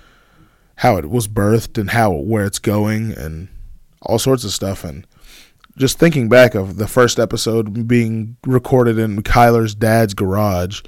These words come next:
on a pair of Apple headphones on voice memos on an iPhone to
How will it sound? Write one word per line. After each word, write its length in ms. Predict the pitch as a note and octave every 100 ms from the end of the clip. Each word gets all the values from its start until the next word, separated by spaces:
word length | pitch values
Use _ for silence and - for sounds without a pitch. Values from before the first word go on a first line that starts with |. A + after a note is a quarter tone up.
| - - - -
on 240 | A#2 A2+ F#2+
a 100 | -
pair 240 | - B2
of 100 | A2+ -
Apple 320 | A2 G#2 F2+
headphones 640 | G#2+ G2+ - F#2 F2 F#2
on 480 | - G2 F#2+ F#2 F2+ - -
voice 460 | - A2 A#2+ A#2+ -
memos 380 | G#2+ G2+ G2 G2+
on 100 | F#2+
an 60 |
iPhone 640 | F#2+ G2 G#2+ - F2 F2+ E2+ - _ _ _ -
to 500 | - B2+ G#2+ G2+ G2